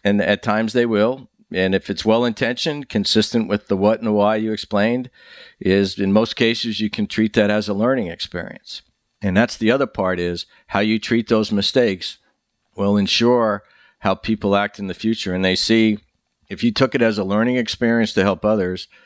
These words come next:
people will be willing to take some more mistakes or maybe be able to take risk. And the next thing you know,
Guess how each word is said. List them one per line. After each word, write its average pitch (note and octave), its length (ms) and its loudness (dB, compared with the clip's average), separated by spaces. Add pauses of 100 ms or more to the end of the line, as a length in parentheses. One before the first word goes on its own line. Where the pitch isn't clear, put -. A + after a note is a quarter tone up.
(340)
people D3 300 0
will C#3 100 0
be C3 140 0
willing C3+ 180 2
to A#2+ 80 0
take B2+ 240 0
some A2 160 -4
more B2 200 2
mistakes - 640 -4 (300)
or G#2+ 220 2
maybe A2 360 0
be A2+ 100 4
able A2 240 0
to - 60 -12
take G#2 220 -2
risk. A#2 400 0
And G2 120 -4
the F#2+ 60 0
next A2 240 0
thing A2 140 0
you G#2 80 2
know, G#2 360 2